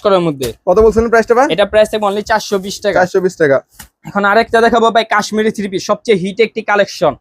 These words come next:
Speaker 2: কাশ্মীরি ভাই?
Speaker 1: কাশ্মীরি, ফুল বডি কাজ করা ভাইয়া।
Speaker 2: ও ভাই, দেখেন।
Speaker 1: আজকে প্রতিটা থ্রি পিস ভাই আমি রিজনেবল প্রাইসে দিতেছি,
Speaker 2: তাই নাকি
Speaker 1: হ্যাঁ?
Speaker 2: ভাই?
Speaker 1: প্রত্যেকটা থ্রি পিসে। আর
Speaker 2: প্রত্যেকটাই?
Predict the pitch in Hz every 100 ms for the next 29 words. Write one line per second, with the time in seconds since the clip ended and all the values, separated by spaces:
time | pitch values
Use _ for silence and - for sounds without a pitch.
0 | _ 196 214 262 247 190 143 147 202 -
1 | 196 180 - 202 233 220 220 208 226 220
2 | - 196 165 139 - _ - 147 160 165
3 | 170 143 131 131 131 135 - 226 247 262
4 | 269 254 - 226 226 202 220 208 180 196
5 | 220 214 208 190 180 175 175 185 208 190
6 | 226 247 180 262 - - 233 - 247 220
7 | 175 170 165 - 135 156 254 - 226